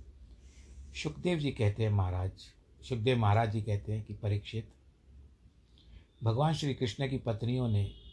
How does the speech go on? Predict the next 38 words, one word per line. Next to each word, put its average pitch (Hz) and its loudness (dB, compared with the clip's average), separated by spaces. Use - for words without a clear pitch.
दस 127 0
दस 147 0
पुत्र 127 -2
उत्पन्न 104 -4
किए। - -14
वे 135 0
सब 156 2
अलग-अलग 127 4
यही 120 4
समझती 104 0
थी 92 -10
कि 127 -4
कृष्ण 143 0
मेरे 113 4
घर 104 4
में 127 2
रहते 98 0
हैं, - -14
मुझसे 117 0
ही 151 4
सर्वाधिक 117 0
प्रेम 113 0
करते 95 -6
हैं, 95 -10
क्योंकि 143 2
वे 147 4
श्री 120 -2
कृष्ण 135 -4
के 131 -2
तत्व 127 -4
को 135 -2
नहीं 123 2
जानती 104 2
थी 104 -2
कि 131 -2
प्रेष्टम 135 2
न 123 4
मसंत 135 4